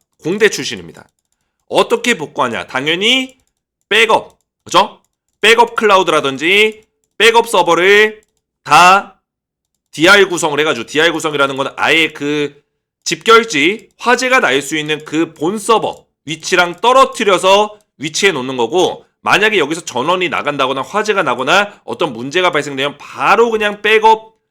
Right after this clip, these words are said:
디알 서버 동작시켜가지고 또는 백업 클라우드 동작시켜서 영점영영일 초 만에 정상 서비스 할 수 있도록 이렇게 진행하는 겁니다. 아시겠죠? 완전히 복제본을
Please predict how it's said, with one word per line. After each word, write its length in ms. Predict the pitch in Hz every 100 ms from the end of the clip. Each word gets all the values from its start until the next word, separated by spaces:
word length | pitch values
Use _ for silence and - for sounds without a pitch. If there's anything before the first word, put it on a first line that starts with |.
| _
디알 320 | - 170 196
서버 400 | 190 185 175 175 _ _
동작시켜가지고 1200 | - 160 180 - - 220 208 151 143 190 233 226 - _
또는 240 | 196 202
백업 320 | 208 220 226
클라우드 420 | - 220 202 190 175
동작시켜서 1000 | 135 143 160 - 147 143 170 190 208 - _ _ _ _ _
영점영영일 1080 | 143 208 214 233 185 135 175 202 170 226 247
초 140 | 233
만에 260 | 226 190 190
정상 380 | - 117 151 170
서비스 320 | 160 151 147
할 80 | 139
수 100 | 117
있도록 400 | - 92 78 _ _ _ _ _ -
이렇게 360 | 143 156 151
진행하는 500 | 143 120 117 127 147
겁니다. 340 | 110 92 82 82 _ _ _ _
아시겠죠? 400 | 104 113 113 101
완전히 800 | 117 180 220 220 220 208 214 208 _ _ _ _
복제본을 920 | 147 - 233 233 202 185 214 87 -